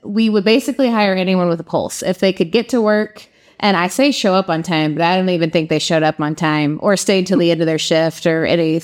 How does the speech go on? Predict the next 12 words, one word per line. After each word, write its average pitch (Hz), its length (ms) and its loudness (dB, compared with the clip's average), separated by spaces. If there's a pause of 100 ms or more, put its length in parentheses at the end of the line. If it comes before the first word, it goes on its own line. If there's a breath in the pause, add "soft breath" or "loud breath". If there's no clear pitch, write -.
anything 196 400 2
like 156 220 -4
that. 139 240 0 (360 soft breath)
Um, 175 520 0
we 196 160 2
were 202 140 2
hiring 180 680 0
anything 202 460 2
with 175 140 0
a 180 40 -2
pulse. 156 500 -2
And 170 320 -2